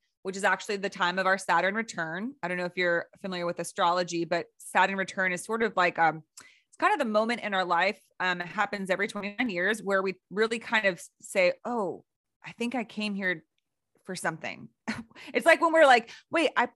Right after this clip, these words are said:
what was I, I came in this room. What was I supposed to do?" It's like you have that moment in this lifetime where you're like, "I think I was supposed to be doing something else. Like, there's something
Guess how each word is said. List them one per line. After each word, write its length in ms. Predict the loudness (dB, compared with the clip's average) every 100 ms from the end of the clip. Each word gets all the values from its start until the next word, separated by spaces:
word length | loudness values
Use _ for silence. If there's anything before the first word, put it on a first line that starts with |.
| _
what 180 | -4 -2
was 120 | -2
I, 120 | -6 -6
I 80 | -8
came 240 | -6 -4
in 40 | -4
this 200 | -6 -4
room. 160 | -2
What 80 | -2
was 100 | -2
I 80 | -4
supposed 320 | -2 -2 -2
to 80 | -6
do?" 420 | -2 -2 -4 -12 _ _ 0
It's 180 | 2 2
like 160 | 2
you 80 | 2
have 360 | 2 6 6 6
that 140 | 4
moment 280 | 4 2 0
in 40 |
this 140 | -2 0
lifetime 240 | 0 0
where 80 | 0
you're 80 | 2
like, 240 | 0 -4 -14
"I 80 | -16 -12
think 180 | -6 -2
I 80 |
was 120 | -2 -4
supposed 280 | -4 -4
to 40 | -4
be 80 | -8
doing 380 | -6 -4 -6 -10
something 420 | -6 -4 -4 -6
else. 260 | -6 -8 -6
Like, 120 | -6
there's 140 | -6 -4
something 360 | -2 -2 -4